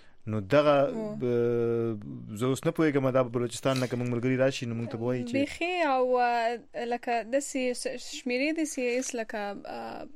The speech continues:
Speaker 2: یو خانه کې څه لیکلي دي، بل څه لیکلي دي، ورته کښېنه، کلکولیټر راواخله، ورته بیا
Speaker 1: آه،
Speaker 2: هم
Speaker 1: نو بیا پکې ډېر فرق
Speaker 2: <laughs>
Speaker 1: راوزیږي.
Speaker 2: وو.
Speaker 1: آه، زه به ګوره د خیبر پښتونخوا، آه، خبره وکړم. دې کې دې خبره ده کړې ده، خیبر پښتونخوا خبره یې کړې ده، وایي دا دوه اعشاریه اته نوي فیصده په حساب سره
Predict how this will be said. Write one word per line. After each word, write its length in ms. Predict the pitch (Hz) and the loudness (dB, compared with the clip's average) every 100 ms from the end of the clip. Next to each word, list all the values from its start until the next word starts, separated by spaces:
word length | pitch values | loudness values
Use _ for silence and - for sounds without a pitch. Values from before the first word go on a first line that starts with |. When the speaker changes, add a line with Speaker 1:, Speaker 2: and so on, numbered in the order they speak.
| - | -12
Speaker 2:
یو 520 | 240 226 226 220 220 - | -6 -4 -4 -6 -12 -14
خانه 280 | - 214 214 | -10 -8 -8
کې 100 | 220 | -10
څه 100 | 214 | -10
لیکلي 340 | 214 208 208 | -10 -10 -10
دي، 80 | 208 | -8
بل 120 | 214 | -10
څه 140 | 208 | -10
لیکلي 260 | 214 208 208 | -10 -10 -12
دي، 240 | 214 - | -12 -10
ورته 240 | 208 202 - | -8 -8 -10
کښېنه، 300 | - 233 226 | -6 -4 -4
کلکولیټر 580 | 220 208 214 208 208 247 | -8 -8 -6 -8 -4 -2
راواخله، 540 | 247 247 262 247 240 | 2 4 2 0 -2
ورته 320 | 220 220 214 | -4 -4 -8
بیا 180 | 214 139 | 4 6
Speaker 1:
آه، 260 | 143 135 131 | 8 6 6
Speaker 2:
هم 60 | |
Speaker 1:
نو 100 | 135 | 4
بیا 160 | 131 165 | 4 4
پکې 240 | 170 151 | 4 2
ډېر 240 | 147 175 165 | 4 4 4
فرق 320 | - 180 - | 4 4 6
Speaker 2:
<laughs> 40 | |
Speaker 1:
راوزیږي. 460 | 143 131 135 135 131 240 - - - | 6 6 4 4 4 0 -10 -18 -2
Speaker 2:
وو. 80 | 151 | 4
Speaker 1:
آه، 140 | 139 | 6
زه 140 | 139 185 | 6 4
به 120 | 196 | 6
ګوره 160 | 208 202 | 6 6
د 80 | |
خیبر 220 | 185 180 180 | 4 4 4
پښتونخوا، 480 | 180 175 160 180 | 2 0 2 4
آه، 340 | 180 165 151 139 | 6 6 6 4
خبره 380 | - 135 143 147 | 4 2 4 4
وکړم. 320 | 143 135 135 | 2 2 2
دې 80 | 185 | 0
کې 120 | 175 | 2
دې 140 | 175 180 | 4 4
خبره 340 | 160 175 175 | 4 6 6
ده 100 | 165 | 4
کړې 200 | 165 180 | 2 2
ده، 160 | 165 151 | 4 2
خیبر 220 | 147 156 | 0 0
پښتونخوا 520 | 156 143 143 135 165 | 0 -2 -2 0 0
خبره 300 | 156 147 147 | 2 2 2
یې 40 | |
کړې 160 | 143 156 | 2 2
ده، 140 | 147 | 4
وایي 100 | 139 | 2
دا 180 | 131 147 127 - | 4 2 2 0
دوه 200 | 127 156 | 4 6
اعشاریه 560 | 143 147 143 143 151 | 6 2 4 4 4
اته 220 | 123 - 160 | 0 2 2
نوي 240 | 151 143 | 4 2
فیصده 460 | 139 120 147 135 131 | 2 0 2 4 4
په 180 | 127 | 2
حساب 240 | 117 131 131 | 2 2 2
سره 280 | 131 123 | 2 0